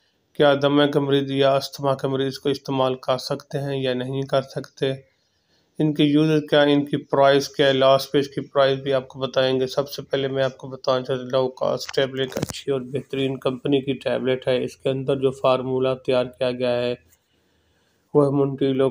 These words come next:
Cast sodium ten M जी।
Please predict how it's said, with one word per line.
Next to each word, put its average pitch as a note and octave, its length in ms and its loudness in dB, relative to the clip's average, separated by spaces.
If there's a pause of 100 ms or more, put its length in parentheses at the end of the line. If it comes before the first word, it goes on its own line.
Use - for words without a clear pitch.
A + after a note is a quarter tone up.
(100)
Cast B2+ 540 2
sodium B2 520 -4 (1300)
ten C3 240 2 (140)
M B2+ 240 -2
जी। B2 140 -4